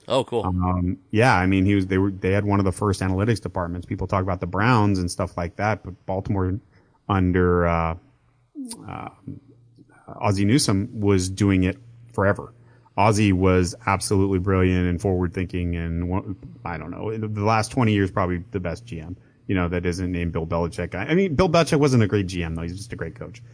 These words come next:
Speaker 1: Mm-hmm.
Speaker 2: So I think, I think Newsome deserves more credit, and I th-, and hopefully at some point he'll get it because he really did build something special a long time ago. Um, but, but I think that because of that continuity and because they reward people for loyalty,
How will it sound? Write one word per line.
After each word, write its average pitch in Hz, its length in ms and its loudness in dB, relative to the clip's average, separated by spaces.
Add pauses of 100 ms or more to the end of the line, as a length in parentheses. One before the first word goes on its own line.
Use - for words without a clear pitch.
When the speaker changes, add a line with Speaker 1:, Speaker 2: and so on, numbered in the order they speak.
(100)
Speaker 1:
Mm-hmm. 98 160 -10
Speaker 2:
So 110 260 4
I 117 120 4
think, 123 440 0
I 110 60 0
think 147 180 4
Newsome 110 400 4
deserves 95 520 2 (120)
more 95 320 2
credit, 80 360 -8 (360)
and 101 120 4
I 95 60 4
th-, - 100 -2
and 135 120 6
hopefully 127 360 6
at 95 100 2
some 104 180 2
point 92 340 -2 (400)
he'll 92 160 2
get 85 260 -4
it 80 220 -12
because 90 420 -6
he 98 220 -4
really 95 240 0
did 90 240 -2
build 90 220 -4
something 85 320 -10
special 90 440 -8 (240)
a 107 60 -2
long 90 300 -2
time 90 240 -4
ago. 82 260 -10 (460)
Um, 92 580 4 (760)
but, 139 340 4
but 131 140 6
I 127 100 8
think 156 300 0
that 127 300 4
because 147 320 4
of 147 60 6
that 131 140 4
continuity 107 600 2
and 104 80 2
because 110 400 0
they 113 120 4
reward 104 500 4
people 98 340 -2
for 101 180 -2
loyalty, 98 760 -2